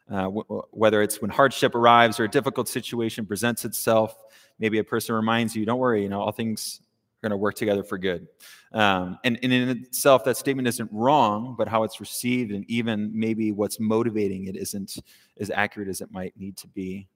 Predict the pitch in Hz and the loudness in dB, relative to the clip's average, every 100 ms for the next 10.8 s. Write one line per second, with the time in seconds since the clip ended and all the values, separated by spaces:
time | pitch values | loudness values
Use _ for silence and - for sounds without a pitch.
0 | _ _ - 101 107 95 95 101 101 - | _ _ -10 0 0 0 -2 -4 -6 -6
1 | 98 92 101 98 98 95 92 - 98 - | -2 -2 -2 -8 -6 -6 -8 -6 -6 -6
2 | - 185 95 - 101 95 95 101 117 107 | -10 -10 -10 -8 -6 -4 -4 -2 0 2
3 | 139 139 135 110 127 110 - - _ _ | 6 6 6 2 2 -2 -4 -18 _ _
4 | _ _ - 107 - 127 139 135 117 - | _ _ -2 -2 4 4 4 2 -2 -2
5 | 107 107 120 104 127 123 101 110 107 - | -2 -2 -2 0 2 2 0 0 -2 -4
6 | - - 117 127 120 - 107 95 92 95 | -12 -6 -4 -2 -2 0 2 2 -2 -4
7 | _ _ _ _ _ _ _ - - 120 | _ _ _ _ _ _ _ -6 0 4
8 | 117 - - 147 - 131 - 127 113 113 | 2 2 2 2 4 -2 -2 0 0 0
9 | 113 147 160 131 104 98 - 92 90 - | 2 6 6 6 2 0 0 -2 -2 -6
10 | - - _ 104 107 113 107 | -6 -10 _ 0 2 2 0